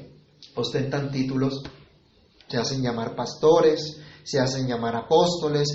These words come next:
se hacen llamar profetas, otros se hacen llamar patriarcas, pero no cuidan del rebaño de Dios.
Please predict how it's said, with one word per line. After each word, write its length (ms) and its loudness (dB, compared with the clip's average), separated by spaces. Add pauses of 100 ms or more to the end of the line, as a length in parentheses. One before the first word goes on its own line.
(160)
se 140 0
hacen 240 0
llamar 360 0
profetas, 800 4 (120)
otros 340 6
se 80 2
hacen 240 2
llamar 340 4
patriarcas, 720 4 (1000)
pero 220 -4
no 260 -4
cuidan 440 2
del 120 -6
rebaño 380 -6
de 140 -6
Dios. 420 -12